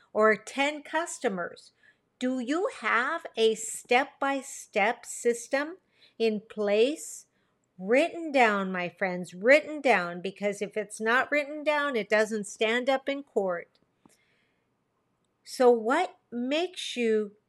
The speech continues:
sure that you're ready to up-level so that you can follow through with ease? I'm telling you, you've got to take the time to work on yourself. You've got to take the time to put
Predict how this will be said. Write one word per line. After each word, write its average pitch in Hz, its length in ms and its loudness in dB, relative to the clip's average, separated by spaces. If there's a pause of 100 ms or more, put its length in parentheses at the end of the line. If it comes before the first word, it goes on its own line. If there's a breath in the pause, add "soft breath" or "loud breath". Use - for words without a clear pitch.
(100)
sure 302 520 2
that 226 200 2
you're 240 160 0
ready 233 340 4
to 233 180 2
up-level 202 640 0
so 247 260 2
that 233 180 0
you 277 360 -2
can 233 280 -4 (200)
follow 302 400 4
through 269 300 -4
with 254 220 0
ease? 277 600 -10 (1900)
I'm 233 180 0
telling 247 440 0
you, 180 160 -6
you've 220 320 -6
got 254 340 0
to 311 140 -6
take 247 480 0
the 247 120 0
time 208 420 -6
to 220 140 -6
work 202 360 -4
on 208 200 -2
yourself. 202 540 -6 (380 loud breath)
You've 240 240 -4
got 294 280 2
to 320 100 -2
take 269 360 -2
the 254 100 0
time 233 320 -2
to 220 100 2
put 254 320 0